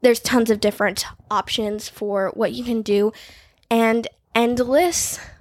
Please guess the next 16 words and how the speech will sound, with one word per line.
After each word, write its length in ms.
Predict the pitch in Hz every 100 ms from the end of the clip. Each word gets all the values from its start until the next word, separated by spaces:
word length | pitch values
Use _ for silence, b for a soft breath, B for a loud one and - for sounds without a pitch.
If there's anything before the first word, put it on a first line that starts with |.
| B -
options 500 | 214 214 233 226 233
for 500 | - 233 208 196 202
where 220 | 226 220
you 100 | 226
can 220 | - 208
buy 260 | 190 220 294
them. 200 | 320 320 -
Personally, 600 | 285 302 320 302 302 302
I 80 | 240
think 220 | 247 294
the 60 | 285
best 300 | 240 240 - -
options 460 | 208 - 233 233 -
are 280 | 202 208 208 - b b -
found 340 | 220 214 240 -
on 220 | 208 202